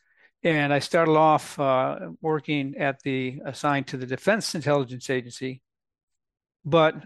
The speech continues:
uh, immediately on rotation to the Central Intelligence Agency. And,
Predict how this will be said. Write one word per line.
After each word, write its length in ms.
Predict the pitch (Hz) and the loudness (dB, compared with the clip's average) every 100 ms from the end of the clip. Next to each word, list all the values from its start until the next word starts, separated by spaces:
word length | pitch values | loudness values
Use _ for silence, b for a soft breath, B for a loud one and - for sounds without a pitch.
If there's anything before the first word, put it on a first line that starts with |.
| - | -10
uh, 220 | 120 143 156 | -2 0 0
immediately 560 | 156 170 165 165 143 - | 0 0 0 0 0 0
on 200 | 143 139 | -2 -2
rotation 600 | 135 - 170 156 147 131 | -4 0 0 0 -6 -10
to 240 | - 139 135 | -6 -6 -4
the 100 | 135 | -6
Central 500 | - 156 - 117 143 | -2 -4 -2 -8 -8
Intelligence 560 | 131 127 131 117 120 - | -12 -4 -4 -4 -10 -10
Agency. 500 | 123 123 - - - _ _ _ b b b b b _ - | -10 -10 -16 -16 -18 _ _ _ b b b b b _ 0
And, 360 | 165 151 143 | 2 4 0